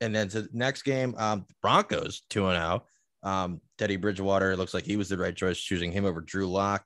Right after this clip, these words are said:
They took down Jacksonville. Jacksonville might not have a coach next week if he takes the U S C job.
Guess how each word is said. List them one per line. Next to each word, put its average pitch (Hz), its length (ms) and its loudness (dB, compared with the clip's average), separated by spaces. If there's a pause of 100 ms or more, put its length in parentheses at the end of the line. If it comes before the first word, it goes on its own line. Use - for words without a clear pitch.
They 98 180 0
took 98 300 -4
down 95 220 0
Jacksonville. 92 800 0 (240)
Jacksonville 107 300 2
might 107 100 4
not 95 80 4
have 92 120 6
a - 40 -14
coach - 380 2
next 87 240 0
week 90 100 0
if 80 60 -8
he 82 40 -2
takes 92 220 0
the 87 80 -4
U 87 140 0
S 87 100 -2
C 107 220 0
job. 85 380 2